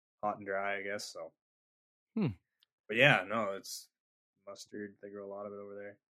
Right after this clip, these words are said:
Speaker 2: Trying to remember what the name of those fuckers are called again. Um, Saskatchewatches? You ever seen one of those in your area?
Speaker 1: Saskatchewan.
Speaker 2: I think they're from, I think they're more
Speaker 1: <laughs>
Speaker 2: Sasquatches.
Speaker 1: Sasquatches.
Speaker 2: <laughs>
Speaker 1: Never
Speaker 2: That's a
Speaker 1: seen
Speaker 2: Sa-,
Speaker 1: one.
Speaker 2: Sas-,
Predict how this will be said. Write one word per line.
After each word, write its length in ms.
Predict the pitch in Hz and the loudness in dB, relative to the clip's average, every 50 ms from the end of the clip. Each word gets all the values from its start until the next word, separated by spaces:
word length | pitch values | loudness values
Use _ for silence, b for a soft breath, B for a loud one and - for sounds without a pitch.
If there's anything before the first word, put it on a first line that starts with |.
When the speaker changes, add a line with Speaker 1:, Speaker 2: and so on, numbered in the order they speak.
| _ _ | _ _
Speaker 2:
Trying 160 | - 156 165 185 | 0 0 2 4
to 60 | 220 | 4
remember 380 | 220 185 123 113 120 127 147 | 4 4 4 2 2 4 4
what 140 | 147 143 139 | 4 4 4
the 100 | - 127 | 2 2
name 340 | 117 107 104 104 110 117 127 | 2 2 2 2 2 2 2
of 60 | 123 | 2
those 200 | 113 104 98 - - | 2 2 0 0 -4
fuckers 440 | - - 104 - - 104 101 92 | -4 -4 -4 -2 0 -4 -2 -2
are 80 | 101 92 | -4 -6
called 300 | - - 95 92 92 87 | -4 -4 -2 -2 -2 -2
again. 440 | 92 90 92 95 95 92 87 95 92 | -4 -2 -2 -2 -2 -2 -4 -4 -2
Um, 680 | 92 92 92 90 90 92 92 92 92 87 92 92 92 - _ _ _ _ _ _ _ _ _ _ _ - | -2 -2 -2 -2 -2 -2 -2 -2 -2 -4 -4 -6 -8 -14 _ _ _ _ _ _ _ _ _ _ _ 0
Saskatchewatches? 1000 | 127 120 - - - 113 113 120 - - 151 147 151 160 165 - - 185 190 190 185 - - - - - _ _ _ _ _ _ _ _ _ | 2 2 2 2 6 6 4 4 4 4 8 8 8 8 6 4 2 2 2 2 2 -2 -4 -6 -8 -12 _ _ _ _ _ _ _ _ _
You 80 | 120 120 | 0 2
ever 120 | 117 123 | 2 2
seen 260 | - - - 117 117 | 2 2 2 4 4
one 140 | 127 135 131 | 4 4 4
of 80 | 120 104 | 4 4
those 340 | 98 101 127 151 165 165 | 4 4 4 4 2 2
in 100 | 175 165 | 2 2
your 120 | 170 170 175 | 4 4 4
area? 380 | 180 180 190 202 208 220 214 | 4 4 4 4 4 2 2
Speaker 1:
Saskatchewan. 560 | - _ _ _ _ _ _ _ _ _ _ 113 | -2 _ _ _ _ _ _ _ _ _ _ -4
Speaker 2:
I 40 | |
think 220 | 110 - 139 135 - | 4 6 4 8 10
they're 100 | 165 147 | 8 8
from, 240 | - - 143 127 - - | 10 10 8 8 8 4
I 100 | 107 120 | 2 4
think 200 | - 139 139 - | 6 4 4 8
they're 100 | - 151 | 8 10
more 260 | 135 120 113 110 120 | 10 10 10 10 10
Speaker 1:
<laughs> 100 | 117 - | 10 10
Speaker 2:
Sasquatches. 520 | - 120 113 110 110 113 107 110 - 139 143 | 8 8 8 8 8 8 8 6 6 4 4
Speaker 1:
Sasquatches. 580 | - 175 151 143 147 147 - - 170 139 - - 139 - 143 - - - - - - | 4 4 6 6 2 0 0 0 2 2 2 2 2 2 2 0 -2 -8 -2 0 0
Speaker 2:
<laughs> 2000 | - - 170 - 170 - - 165 - - 143 - 165 - - 160 - - 156 - - - _ - - - _ - - - _ _ - - - - - - - | 4 4 4 4 4 2 2 0 0 0 0 0 0 2 2 2 4 4 2 2 2 -10 _ -20 -20 -20 _ -20 -20 -20 _ _ -16 -14 -10 -10 -10 -4 2
Speaker 1:
Never 180 | 135 143 160 | 6 8 8
Speaker 2:
That's 20 | 151 | 8
a 60 | 147 | 8
Speaker 1:
seen 280 | - 170 160 151 143 135 | 4 4 2 2 4 4
Speaker 2:
Sa-, 0 | |
Speaker 1:
one. 260 | 135 131 131 131 - | 4 4 4 2 2
Speaker 2:
Sas-, 120 | - - | 0 -8